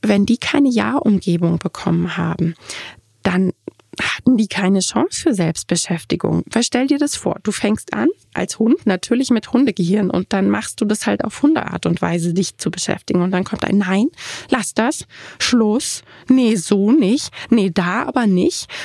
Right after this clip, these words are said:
Und dann halt ständig ein Aua, Aua, so nicht, so nicht, so nicht. Das heißt, okay, der Hund, der, der sowieso Hirnkastel die ganze Zeit im Gange hat, weil wie soll ich's machen, was? Äh, äh. Und bloß nichts falsch machen will,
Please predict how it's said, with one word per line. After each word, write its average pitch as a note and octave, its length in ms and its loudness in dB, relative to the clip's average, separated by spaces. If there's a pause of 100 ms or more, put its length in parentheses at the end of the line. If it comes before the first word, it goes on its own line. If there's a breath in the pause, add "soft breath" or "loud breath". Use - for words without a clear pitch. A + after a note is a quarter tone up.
(120 loud breath)
Und A#3+ 180 2
dann G3+ 200 0
halt G3 180 0
ständig - 380 0
ein - 220 0
Aua, E4 420 0
Aua, C#4+ 460 0
so F#3+ 180 2
nicht, A#3 300 0
so G#3 180 2
nicht, G#3+ 220 0
so F3 180 2
nicht. E3 240 -2
Das - 160 -2
heißt, G3 220 -2 (380 loud breath)
okay, G#3+ 300 -2
der F#3 180 -2
Hund, A3 180 2 (200)
der, G3 180 0 (200)
der G3+ 140 0
sowieso A3 560 0 (360)
Hirnkastel B3 720 0
die A3 80 2
ganze A3+ 280 0
Zeit A3 340 -2
im A3 160 2
Gange A#3 400 0
hat, B3 240 -4
weil G#3+ 180 0
wie C4 140 2
soll C4+ 160 0
ich's - 140 -6
machen, A#3+ 300 2
was? C4 300 -2
Äh, - 80 0
äh. C#4+ 580 0 (640 loud breath)
Und A3 300 2 (180)
bloß A#3 320 2
nichts F4 200 0
falsch - 300 -2
machen A#3 340 2
will, B3+ 240 2